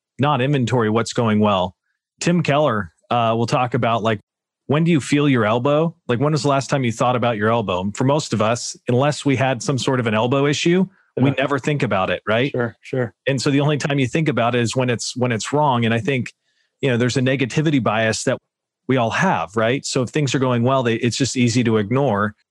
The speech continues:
Speaker 1: And so as a leader, as an owner, I think creating rhythms or reminders to make sure that you're culturally and organizationally getting closer to that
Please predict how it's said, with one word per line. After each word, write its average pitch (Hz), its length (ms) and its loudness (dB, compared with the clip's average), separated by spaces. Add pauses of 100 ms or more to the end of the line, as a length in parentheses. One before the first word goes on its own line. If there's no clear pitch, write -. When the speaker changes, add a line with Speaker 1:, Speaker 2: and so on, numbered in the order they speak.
(300)
Speaker 1:
And 135 160 0
so 135 160 0
as 120 120 0
a 123 60 0
leader, 120 580 2 (140)
as 113 140 0
an 123 100 0
owner, 120 500 0 (440)
I - 100 0
think 135 240 -2
creating 131 640 0 (500)
rhythms 123 600 0
or 117 140 2
reminders 113 800 0
to 123 100 0
make 123 220 0
sure - 180 0
that 123 200 -2
you're 117 180 0
culturally 147 580 -2
and 120 80 0
organizationally 120 840 0
getting 120 300 0
closer 143 480 -2
to 123 100 -2
that 113 280 -2